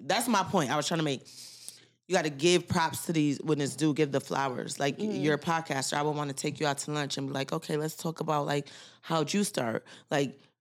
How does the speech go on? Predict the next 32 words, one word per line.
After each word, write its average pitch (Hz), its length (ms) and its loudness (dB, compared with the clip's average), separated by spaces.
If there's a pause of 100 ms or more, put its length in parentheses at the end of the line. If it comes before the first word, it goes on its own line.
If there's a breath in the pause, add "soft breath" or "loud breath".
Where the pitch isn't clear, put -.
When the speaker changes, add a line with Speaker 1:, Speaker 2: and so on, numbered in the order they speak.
Speaker 1:
give 170 180 4
you 170 180 4
Speaker 2:
Let's 160 260 6
do 165 80 6
Speaker 1:
your 233 80 8
Speaker 2:
it. 156 60 6
Speaker 1:
homage - 160 2
Speaker 2:
We 220 120 0
could, 208 200 2
yeah. 226 240 2
Speaker 1:
type 156 260 2
shit. - 400 0 (260 soft breath)
It's 165 140 -2
the 156 80 -4
same 165 340 0
thing 160 280 -4
with 135 120 -4
her. 156 300 -2
So 151 260 2
I 139 140 2
trusted 160 560 -2
her 156 340 0
because 147 280 -4
she - 120 -2
was 131 180 -4
everything 143 680 -2
I 151 200 0
liked 143 500 -2 (200)
in 156 160 0
a 135 40 -2
black 143 240 0
woman 131 380 0